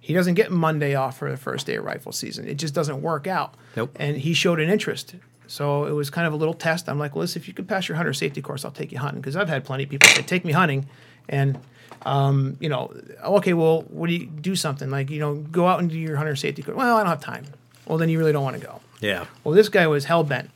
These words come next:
Speaker 1: He wanted to do it, and he passed his course, and so we, we went hunting, and Mark was kind enough to actually offer us a spot here on his property to hunt. And, you know, he's got a young boy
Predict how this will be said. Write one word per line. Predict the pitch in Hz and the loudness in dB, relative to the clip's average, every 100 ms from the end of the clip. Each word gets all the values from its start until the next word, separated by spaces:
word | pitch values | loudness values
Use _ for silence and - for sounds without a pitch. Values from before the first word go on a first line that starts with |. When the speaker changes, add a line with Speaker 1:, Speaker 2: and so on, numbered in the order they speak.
| _ - | _ -8
Speaker 1:
He | 156 | -2
wanted | 151 151 143 | 0 0 0
to | 135 | 0
do | 143 143 | 0 0
it, | - | -2
and | 139 | -4
he | 131 143 | -4 -4
passed | 143 135 139 143 | -6 -4 -4 -4
his | 156 - | -8 -2
course, | 202 233 233 | 2 4 2
and | 160 143 | 0 -2
so | 160 | -2
we, | 156 156 | -4 -4
we | 151 160 | -4 -4
went | 160 160 | -2 -2
hunting, | 151 170 202 | 0 2 2
and | 156 | 2
Mark | 156 165 | 2 2
was | 151 | 0
kind | - 170 | 0 2
enough | 170 170 | 2 2
to | |
actually | 170 180 170 | 2 4 6
offer | 175 147 175 | 6 4 0
us | 170 | 0
a | |
spot | 151 175 165 | 0 2 2
here | 170 170 | 0 -2
on | |
his | 170 | -2
property | 139 - - 180 | -2 -4 -2 -4
to | 139 | -2
hunt. | 135 - - - - - - | -2 -6 -10 -20 -20 -18 -4
And, | 160 156 156 | 0 0 0
you | 170 | 0
know, | 156 156 - | 0 0 -2
he's | 165 208 | -2 2
got | 208 208 | 4 4
a | 196 | 2
young | 196 190 | 0 2
boy | 185 - - - | 0 0 -2 -10